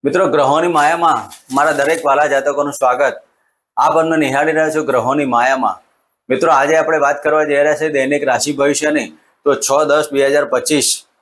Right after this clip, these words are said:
અને સોમવારનો દિવસ. મિત્રો, શિવજીની આરાધના ઉપાસના કરો અને દિવસની શરૂઆત કરો. મિત્રો, દૈનિક ભવિષ્યની વાત કરતા પહેલા વાત કરીએ આજનું પંચાંગ. તો આજે મિત્રો ચતુર્દશી તિથિ, વિક્રમ સંવત બે હજાર એક્યાસી ને ઈસવીસન બે હજાર પચીસ.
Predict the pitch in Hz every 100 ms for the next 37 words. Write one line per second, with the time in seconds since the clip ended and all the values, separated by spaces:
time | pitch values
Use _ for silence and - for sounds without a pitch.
0 | _ - 139 139 123 117 - - 156 151
1 | 156 165 156 127 131 120 - - 139 143
2 | 160 147 139 147 156 139 147 147 143 147
3 | 143 147 139 143 147 131 135 139 139 117
4 | 123 131 127 107 98 _ _ _ _ _
5 | _ _ _ _ _ _ _ _ _ _
6 | _ - 151 180 185 165 - - _ _
7 | _ 151 151 180 151 143 147 165 156 147
8 | - 156 165 160 156 139 143 156 156 139
9 | 120 151 131 123 117 143 110 - _ _
10 | _ _ - 170 151 139 160 156 151 165
11 | 160 139 160 165 156 151 156 139 135 98
12 | - _ _ _ _ _ _ - 131 156
13 | 175 165 156 160 143 139 147 156 151 135
14 | - 151 151 151 135 139 139 147 135 135
15 | 143 135 127 147 139 -